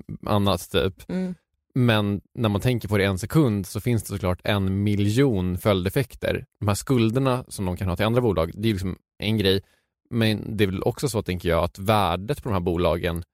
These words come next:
Speaker 1: säkert utgör en ganska betydande del av typ miljarder människors pension och så vidare och så vidare. Alltså det är bara så här, du vet, börsen är en grej som är liksom kopplad till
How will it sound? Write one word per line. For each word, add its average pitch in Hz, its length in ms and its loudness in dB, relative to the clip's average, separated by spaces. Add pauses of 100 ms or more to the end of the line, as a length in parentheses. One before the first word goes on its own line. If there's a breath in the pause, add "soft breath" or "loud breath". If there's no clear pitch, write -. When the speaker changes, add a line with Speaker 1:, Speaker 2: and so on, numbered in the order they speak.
(280)
Speaker 1:
säkert 101 460 -2
utgör 87 460 0
en 90 120 -2
ganska 87 400 -2
betydande 139 840 0
del 82 340 0
av 87 180 2
typ - 320 -6
miljarder 107 1000 2
människors 92 540 0
pension 98 840 0
och 101 80 0
så 104 120 -4
vidare 101 200 2
och 90 60 -2
så 98 80 0
vidare. 85 220 2
Alltså 110 140 0
det 120 60 4
är 113 40 4
bara 104 140 4
så 101 80 -4
här, 92 80 2
du 95 60 2
vet, - 220 -2 (240)
börsen 113 420 0
är 98 80 0
en 98 100 0
grej 101 320 2
som - 140 -4
är - 20 0
liksom 90 200 -2
kopplad 98 360 0
till - 140 -2